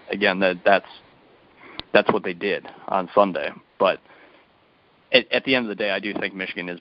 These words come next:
better than Michigan State, so I'll just go based on that, that I'll pick Michigan to advance. But truly, I, I think Michigan State could very easily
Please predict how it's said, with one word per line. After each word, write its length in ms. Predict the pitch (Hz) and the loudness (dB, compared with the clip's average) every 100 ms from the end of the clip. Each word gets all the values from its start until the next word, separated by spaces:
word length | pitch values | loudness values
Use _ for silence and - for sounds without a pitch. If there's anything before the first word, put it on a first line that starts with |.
| - | -2
better 180 | 92 | -2
than 100 | 92 | -2
Michigan 340 | 87 90 - 85 | -6 -10 -10 -12
State, 240 | - 92 - | -6 -4 -4
so 80 | 87 | -6
I'll 80 | |
just 240 | 85 98 - _ _ _ _ _ _ - | -6 -10 -12 _ _ _ _ _ _ 2
go 180 | 127 120 | 4 6
based 320 | 113 107 - | 4 2 4
on 240 | 110 104 | 2 2
that, 300 | 98 98 113 _ _ | -2 -2 -4 _ _
that 120 | - 110 | -2 0
I'll 100 | 107 | 0
pick 260 | - 110 | 0 -2
Michigan 380 | 113 107 - 113 | -2 -4 -2 0
to 120 | 117 | 4
advance. 400 | 107 104 107 113 - _ | 4 4 4 2 -2 _
But 180 | 110 95 80 - - | 2 2 0 -18 -4
truly, 560 | - 151 123 104 98 | 4 6 6 2 -2
I, 120 | 95 107 - | -2 -4 -2
I 120 | 107 | -4
think 260 | - 117 | 0 0
Michigan 360 | 113 107 - 98 | 2 0 0 -4
State 260 | - 104 98 | 2 2 2
could 180 | 98 95 | -2 2
very 260 | 98 98 | 2 2
easily 600 | 80 101 98 98 92 92 | 0 -4 -2 2 2 0